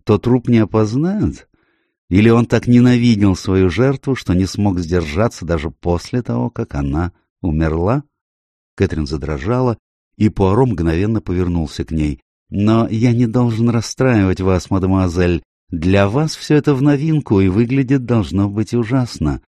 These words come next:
Для меня же, увы, в этом нет ничего нового. Прошу вас дать мне ещё минутку". Женщина и комиссар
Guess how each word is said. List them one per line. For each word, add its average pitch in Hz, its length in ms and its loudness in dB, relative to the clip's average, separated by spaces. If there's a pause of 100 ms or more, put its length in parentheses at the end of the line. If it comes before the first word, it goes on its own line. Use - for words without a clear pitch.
(280)
Для 98 200 0
меня 110 320 4
же, 107 160 -2
увы, 107 300 2
в 110 60 -2
этом 151 680 -2
нет 147 220 -4 (220)
ничего 156 580 -2
нового. 110 640 0 (360)
Прошу 113 560 0
вас 98 220 0
дать 127 260 -2
мне 131 180 2
ещё 123 580 -2
минутку". 92 720 -2 (580)
Женщина 67 480 -6
и 65 60 -8
комиссар 71 580 -6